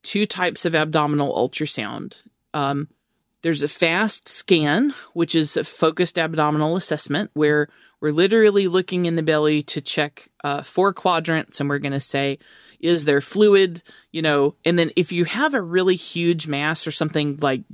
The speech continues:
very obviously wrong, a lot of the time you can pick up on it on a fast scan.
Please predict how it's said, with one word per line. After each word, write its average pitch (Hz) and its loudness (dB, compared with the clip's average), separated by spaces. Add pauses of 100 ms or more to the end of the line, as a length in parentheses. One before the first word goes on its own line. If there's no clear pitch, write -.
(240)
very 156 2
obviously 147 2
wrong, 143 -2 (600)
a 165 -4
lot 175 4
of 175 2
the 180 0
time 156 0
you 151 2
can 147 -2
pick - -4
up 151 -4
on 139 -4
it 139 -8 (180)
on 147 -2
a 139 -6
fast - -8
scan. 208 -4